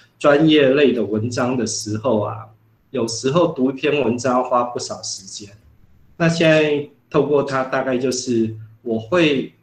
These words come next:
快速的翻译完之后比对，然后再把这些东西转换出来。不过就像刚刚那个老师说的哈，你自己看一看就 OK，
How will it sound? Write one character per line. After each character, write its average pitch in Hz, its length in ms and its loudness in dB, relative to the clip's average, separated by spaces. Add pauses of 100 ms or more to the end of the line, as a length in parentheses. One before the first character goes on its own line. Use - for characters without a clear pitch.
(200)
快 151 240 0
速 135 320 -2
的 - 240 -6 (1300)
翻 156 200 2
译 156 120 4
完 110 240 2
之 131 180 -4
后 135 260 -2
比 107 200 -10
对， 110 320 -4 (120)
然 123 140 -6
后 131 120 -2
再 151 120 0
把 107 160 -2
这 123 160 -4
些 123 60 0
东 123 180 -2
西 117 180 -8
转 110 220 -8
换 110 160 -8
出 107 220 -8
来。 110 100 -10 (800)
不 151 80 0
过 170 80 4
就 180 120 4
像 170 200 2
刚 165 100 4
刚 160 100 4
那 165 60 2
个 139 80 2
老 110 180 0
师 139 240 -4
说 135 280 0
的 123 160 -2
哈， 101 280 -8 (520)
你 127 200 0
自 - 180 2
己 117 180 -2
看 143 260 0
一 139 40 0
看 139 240 -2
就 - 220 0
OK， 135 640 2